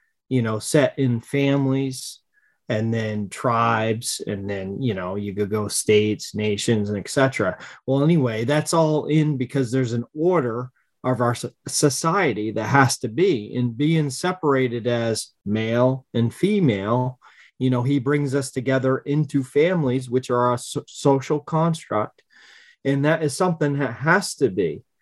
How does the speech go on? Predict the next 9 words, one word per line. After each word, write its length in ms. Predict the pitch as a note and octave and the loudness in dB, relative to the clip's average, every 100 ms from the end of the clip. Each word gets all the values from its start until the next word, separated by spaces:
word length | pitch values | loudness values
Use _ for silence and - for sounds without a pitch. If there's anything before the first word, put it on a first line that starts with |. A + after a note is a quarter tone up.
| _ _ _ | _ _ _
We 300 | C#3 D#3 C#3+ | 0 2 2
are 100 | C3+ | 0
missing, 720 | D3+ F3+ - F3 D3 C#3 B2+ _ | -2 -2 0 0 0 -2 -6 _
you 200 | D3+ C#3 | 0 2
know, 320 | C3 B2+ A#2+ - | 2 2 0 -4
the, 520 | C3 C3+ B2+ C#3+ B2 | -8 -4 0 2 2
the 180 | A#2+ C3 | -2 0
one 400 | C3 E3+ D#3 D3 | 2 2 0 0
has, 540 | C#3+ C#3 C3+ B2+ - | -2 0 0 -2 -8